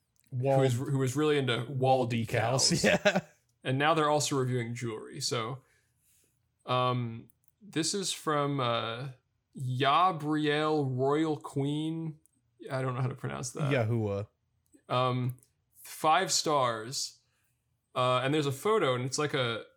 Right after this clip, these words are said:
Speaker 2: so there's not, like, a title. Oh, it's at the bottom. It's a Byzantine ring.
Speaker 1: Yeah.
Speaker 2: And it's, um, it's like a s-, it's got, like, a blue gemstone.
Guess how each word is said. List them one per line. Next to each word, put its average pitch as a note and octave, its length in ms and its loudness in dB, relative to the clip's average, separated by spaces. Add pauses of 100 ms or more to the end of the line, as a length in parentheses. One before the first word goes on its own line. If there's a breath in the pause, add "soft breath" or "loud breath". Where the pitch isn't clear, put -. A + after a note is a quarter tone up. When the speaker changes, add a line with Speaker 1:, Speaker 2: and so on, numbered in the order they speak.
(480)
Speaker 2:
so - 140 -8
there's D3+ 120 -4
not, A#3 80 0
like, A3+ 100 0
a D3+ 80 0
title. D3 540 -2
Oh, E3 100 4
it's G#3+ 100 2
at F#3 60 0
the D#3+ 100 0
bottom. B2+ 380 0
It's B2+ 100 -6
a B2 60 -2
Byzantine D#3+ 1040 -2
ring. B2 560 -4
Speaker 1:
Yeah. A#2+ 240 0 (580)
Speaker 2:
And B2+ 180 0
it's, B2 300 -2
um, A#2+ 520 -2 (600)
it's B2+ 260 -2
like C3+ 180 -2
a C3 40 0
s-, - 260 -2
it's - 140 -6
got, D#3 100 -4
like, D#3+ 120 -4
a C3 60 0
blue C3 400 0
gemstone. F3 760 -4